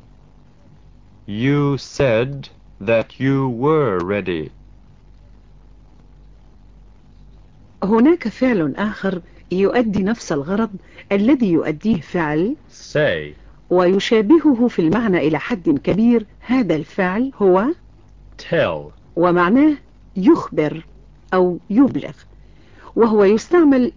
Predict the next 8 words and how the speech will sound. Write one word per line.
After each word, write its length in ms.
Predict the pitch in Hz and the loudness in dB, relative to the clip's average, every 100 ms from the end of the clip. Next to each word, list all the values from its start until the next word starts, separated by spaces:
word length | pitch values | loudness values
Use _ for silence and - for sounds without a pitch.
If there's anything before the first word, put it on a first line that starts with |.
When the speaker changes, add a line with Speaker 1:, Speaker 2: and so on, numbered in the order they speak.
| - | -4
Speaker 2:
بنفس 460 | 165 233 339 - | 2 4 2 0
الطريقة 500 | 226 - 190 247 - | -4 -2 0 0 -2
تقريبًا 720 | 165 - 170 180 196 196 226 254 - - - | -6 -8 -6 -4 -2 -2 -2 -4 -10 -18 -6
باستثناء 800 | 185 - 202 - 226 262 202 170 | -4 -2 -4 0 2 2 2 -2
واحد، 360 | 135 - - 127 - - - - | -2 -8 -14 -16 -20 -20 -20 -4
هو 160 | 196 185 | 2 2
أن 280 | 180 180 | 2 0
فعل 600 | 170 - 254 170 156 247 | 0 -2 -2 0 -2 -2